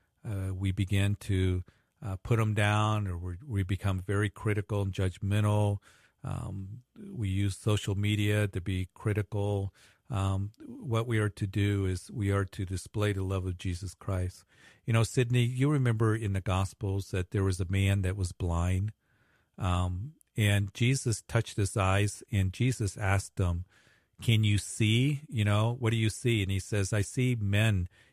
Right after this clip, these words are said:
It's cloudy. Uh, th-, they're like trees." And then Jesus touched them again,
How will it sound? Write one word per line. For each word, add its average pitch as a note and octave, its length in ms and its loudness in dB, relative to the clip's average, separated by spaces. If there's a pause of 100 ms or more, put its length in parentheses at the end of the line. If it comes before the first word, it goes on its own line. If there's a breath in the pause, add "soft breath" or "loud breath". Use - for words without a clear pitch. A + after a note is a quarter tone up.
It's G2+ 160 0
cloudy. G#2 720 0
Uh, G2 220 -2 (200)
th-, - 140 -12
they're A2 160 2
like G#2+ 240 2
trees." G2+ 640 -2 (400 loud breath)
And G#2+ 140 4
then A2 140 6
Jesus A#2+ 500 2
touched - 320 -2
them G2+ 160 2
again, G2 680 0